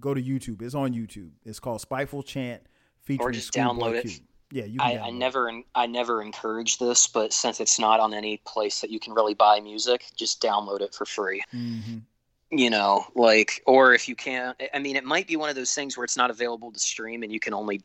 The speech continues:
Speaker 2: like, buy it for, like, a dollar. That
Speaker 1: Right.
Speaker 2: might be their only option. So
Speaker 1: Right.
Speaker 2: I haven't looked at that part of it,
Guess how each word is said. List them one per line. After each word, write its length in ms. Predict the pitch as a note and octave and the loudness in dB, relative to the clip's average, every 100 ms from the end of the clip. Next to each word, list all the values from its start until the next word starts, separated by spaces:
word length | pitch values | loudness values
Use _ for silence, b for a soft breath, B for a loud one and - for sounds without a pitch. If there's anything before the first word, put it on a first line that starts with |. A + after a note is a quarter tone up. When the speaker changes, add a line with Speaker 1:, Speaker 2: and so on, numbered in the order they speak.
| _ | _
Speaker 2:
like, 300 | A2+ G2+ - - | 4 4 4 4
buy 220 | A2 G2 | 6 6
it 180 | G#2+ G#2+ | 4 -4
for, 160 | - A#2+ | -4 -2
like, 180 | A2 G2+ | -2 -4
a 40 | |
dollar. 560 | G2+ F#2+ F#2+ G#2+ A#2 - _ _ - | -8 -4 -2 -2 -4 -8 _ _ -4
That 100 | G2+ | -2
Speaker 1:
Right. 80 | |
Speaker 2:
might 140 | G#2+ G#2+ | -2 -6
be 100 | G#2 G#2+ | -2 0
their 160 | G#2 | 2
only 180 | G2+ G2+ | 2 2
option. 480 | G2+ G#2 - A#2+ A#2 | 2 2 0 0 4
So 260 | - A2+ G#2+ | 4 4 2
Speaker 1:
Right. 80 | - | 2
Speaker 2:
I 120 | A2 | 2
haven't 260 | A#2 G#2+ G#2+ | 2 -2 -2
looked 180 | G#2+ A#2 | -4 -6
at 140 | - | -6
that 220 | G2 - | -6 -4
part 240 | - A#2 A#2+ | -2 0 0
of 100 | B2+ | -4
it, 160 | C3 | -6